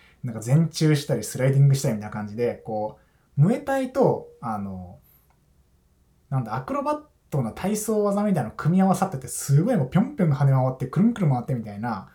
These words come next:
とにかく見せ技が多くて、すげえ面白いし、で、それが、まあ、シージーもワイヤーもスタントマンも早回しも使ってないってなると、いや、もうすげえなと思うしかない。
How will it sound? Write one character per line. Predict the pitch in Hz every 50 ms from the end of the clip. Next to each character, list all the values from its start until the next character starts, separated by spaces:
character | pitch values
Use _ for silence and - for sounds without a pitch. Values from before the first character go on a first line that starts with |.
| _ _ _ _
と | - 247
に | 240 185
か | 139 135
く | - 104
見 | 110 127 147 151
せ | 139 - 233 233
技 | 226 214 208 196 202 196
が | 196 190
多 | 196 190 185
く | 190 - 131
て、 | - 113 120 117 107 92 - - - - _ _ _
す | - - 131 127 131
げ | 135 196
え | 185
面 | 143 131 127
白 | - 147 151 139
い | 131
し、 | - - - - 190 208 196 135 107 - - _ _ _ _ _ _
で、 | - 156
そ | - - 190
れ | 240 240
が、 | 247 240 240
ま | 240 - - - _ _
あ、 | - 135
シ | - - 165 185
ー | 196
ジ | 196 214 185
ー |
も | 151 123
ワ | 117 120
イ | 127 131
ヤ | 147 143
ー | 139
も | 139 135
ス | -
タ | - 180
ン | 160 -
ト | 139
マ | 120
ン | 110
も | -
早 | 120 135 151 185
回 | 196 185
し | 151
も | 113
使 | - - - -
っ | 135 -
て | - 170
な | 180 165
い |
っ |
て | 131 117
な | 127 139 135
る | 120
と、 | - - 127 123 113 - - - _ _ _ _ _ _ _
い | 135
や、 | 120 120 120
も | 131 131
う | 131
す | - - - 127 120 113
げ | 120 160 190
え | 185
な | 151 147 147
と | - 127
思 | 120 131 135
う | 131
し | - -
か | - 104
な | 104 98 92
い。 | 92 -